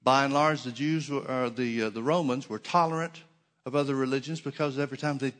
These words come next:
conquer a, a nation or a, a region,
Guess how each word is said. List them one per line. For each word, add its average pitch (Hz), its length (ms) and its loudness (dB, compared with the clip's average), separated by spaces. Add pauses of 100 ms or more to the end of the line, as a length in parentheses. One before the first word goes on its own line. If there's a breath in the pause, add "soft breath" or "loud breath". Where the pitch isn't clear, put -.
(300)
conquer 127 640 -2
a, 120 40 -6
a 117 180 -4
nation 147 500 -4
or 123 300 -6
a, 117 140 -12
a 120 80 -4
region, 127 480 -6